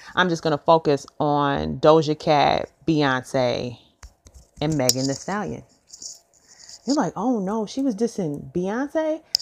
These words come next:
Like I said, they've fallen out, and it, it, it really, it was over some business stuff that I'm still trying to get an understanding of it, but it was about a movie and a soundtrack that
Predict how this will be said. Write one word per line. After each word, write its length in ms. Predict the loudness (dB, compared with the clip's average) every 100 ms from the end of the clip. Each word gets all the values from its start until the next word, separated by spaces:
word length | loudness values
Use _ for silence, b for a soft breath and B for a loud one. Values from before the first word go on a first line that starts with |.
| B B
Like 180 | 0 0
I 100 | 0
said, 280 | 0 0 0
they've 200 | 0 0
fallen 520 | 0 2 2 2 0
out, 320 | 2 4 2
and 100 | 0
it, 140 | -2 -4
it, 280 | -4 -4 -4
it 120 | -4
really, 360 | 0 0 0 -2 -2
it 100 | -2
was 160 | -2 0
over 320 | 0 0 -4
some 280 | -4 -6 -2
business 480 | 0 0 -2 -6 -6
stuff 360 | 0 0 0
that 260 | 0 4 4 B B
I'm 160 | 0 0
still 300 | 0 0 0
trying 280 | 0 -2 -2
to 60 |
get 160 | -2 -2
an 140 | -2 -2
understanding 760 | -2 -2 -4 -4 -2 -2 -2
of 160 | 0 0
it, 120 | 0
but 140 | 0 0
it 160 | -2
was 260 | 0 0 0 _ -6
about 500 | -4 2 4 4 2
a 140 | -2
movie 800 | -2 -2 0 0 0 -2 -4 -14 _ _ _ _ _ _ _ _ _ _ _
and 140 | -2 -2
a 60 |
soundtrack 880 | -4 -6 -2 -2 -4 -2 -2 -2 -12 -20 b b b b b _
that 580 | 2 6 6 4 -2 -6